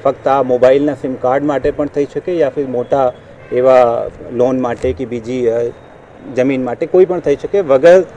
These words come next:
ચકાસણી કર્યા કે કોને આપો છો એના ઉપર ખાતરી ના હોય તો નહીં આપો. અને તેમ છતાં એવા કોઈ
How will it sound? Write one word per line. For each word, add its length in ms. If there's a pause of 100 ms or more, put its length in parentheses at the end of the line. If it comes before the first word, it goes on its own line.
(440)
ચકાસણી 520
કર્યા 260
કે 140
કોને 360
આપો 360
છો 260
એના 160
ઉપર 200
ખાતરી 440
ના 160
હોય 240
તો 160
નહીં 300
આપો. 280 (480)
અને 120
તેમ 340
છતાં 220
એવા 220
કોઈ 300